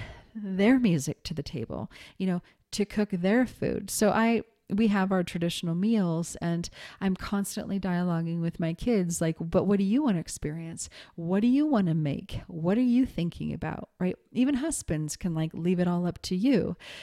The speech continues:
And I think they sometimes think they're doing you a favor, but really, you and I know we want to know what they're excited about. We want to experience what they create for us during the holidays. And so, um,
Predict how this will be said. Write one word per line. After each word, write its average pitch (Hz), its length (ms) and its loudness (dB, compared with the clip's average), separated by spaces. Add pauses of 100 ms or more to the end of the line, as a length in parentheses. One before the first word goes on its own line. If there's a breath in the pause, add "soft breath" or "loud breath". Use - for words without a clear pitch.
(180 loud breath)
And 175 100 -6
I 175 80 0
think 190 240 -4
they 170 160 -2
sometimes 175 420 -2
think 165 200 -2
they're 160 120 2
doing 160 280 2
you 151 100 0
a 160 80 0
favor, 220 440 2
but 165 220 0
really, 208 300 2
you 196 240 0
and 208 80 2
I 180 100 0
know 202 460 4 (560 loud breath)
we 220 200 4
want 226 360 0
to 220 120 -6
know 202 380 -2
what 170 400 -4
they're 170 240 0
excited 226 520 -2
about. 151 420 -2
We 190 120 2
want 190 400 -2
to 190 340 2
experience 202 920 -2
what 170 180 -6
they 185 300 0 (360 loud breath)
create 175 540 0
for 175 300 -2
us 214 460 2
during 160 280 6
the 160 100 2
holidays. 151 800 -4
And 175 180 -2
so, 175 360 0 (520 loud breath)
um, 175 500 0